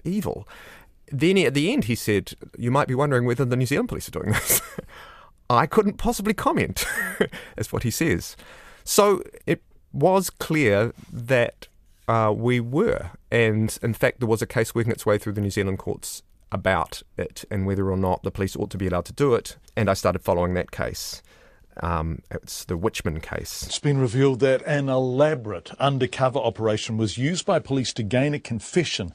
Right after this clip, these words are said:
Speaker 2: in the case of a baby girl fatally shaken by her father. Pawera Witchman was also sentenced in the High Court in Wellington today. He was jailed for three years and ten months for the manslaughter of baby Tegan.
Speaker 1: The court split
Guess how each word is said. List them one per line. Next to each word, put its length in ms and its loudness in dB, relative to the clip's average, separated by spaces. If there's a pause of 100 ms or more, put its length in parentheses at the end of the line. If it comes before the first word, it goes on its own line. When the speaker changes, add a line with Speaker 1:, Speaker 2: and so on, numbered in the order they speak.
(520)
Speaker 2:
in 80 0
the 80 0
case 300 0
of 80 -4
a 60 0
baby 320 2
girl 520 2
fatally 460 0
shaken 400 -2
by 160 0
her 160 -4
father. 580 -2
Pawera 560 0
Witchman 460 -4
was 140 -4
also 260 -4
sentenced 500 -6
in 60 -4
the 80 -6
High 160 -4
Court 280 -14 (440)
in 140 -2
Wellington 440 -2
today. 320 -2
He 120 -4
was 120 -2
jailed 240 2
for 60 -6
three 240 -4
years 260 0
and 100 -4
ten 260 -2
months 260 -2
for 100 -10
the 120 -2
manslaughter 680 0 (320)
of 160 -4
baby 280 -2
Tegan. 460 -8 (180)
Speaker 1:
The 80 -4
court 260 -4
split 420 0